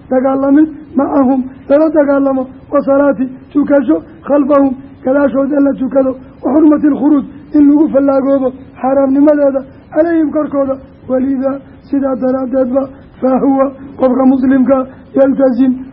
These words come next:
wuxuu haystaa, xiyaala kulli haaulaa, dadkaan soo sheegnay, dhammaantood xaggooda, almadkuuriin, ee la soo xusay, biaadaabin usluub, khaasatin gaar ahaaneed. Usluubtii dhegeysa marka, asxaabta ka soo bilow. Ama asxaabu rasuulillah,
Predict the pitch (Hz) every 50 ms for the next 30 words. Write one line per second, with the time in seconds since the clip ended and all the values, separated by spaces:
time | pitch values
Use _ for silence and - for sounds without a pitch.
0 | - - 311 - 262 269 254 254 269 262 233 185 277 269 262 - - - - -
1 | - - 262 262 277 277 277 277 269 262 - - 285 269 262 269 254 240 247 277
2 | 302 277 277 277 262 262 - - - - - - - 302 294 208 277 262 247 180
3 | 302 311 233 277 277 269 262 254 254 247 - - - - - - 262 285 277 294
4 | 294 294 277 285 269 254 - 349 349 330 277 311 285 277 262 262 254 - - -
5 | - - 277 285 285 269 277 254 226 - 277 294 302 294 277 254 - - - -
6 | - - 277 277 277 262 240 233 277 381 370 302 254 214 269 277 - - - -
7 | - - - 277 277 254 254 233 277 269 269 262 269 254 254 240 - 269 285 269
8 | 202 - - - - - 220 269 262 226 262 - 262 247 214 254 247 254 240 208
9 | 254 262 269 277 - - - - - - - - - - - - - - - -
10 | - - - - - - - - - - - - - 311 - 320 339 294 233 285
11 | 262 262 262 262 202 277 254 254 254 - - - - - - - 339 - 269 302
12 | 285 294 262 277 262 262 262 247 262 254 233 - - - - - - - - -
13 | - 330 339 339 320 302 285 - 233 240 285 277 277 269 269 254 254 269 269 262
14 | 269 254 226 190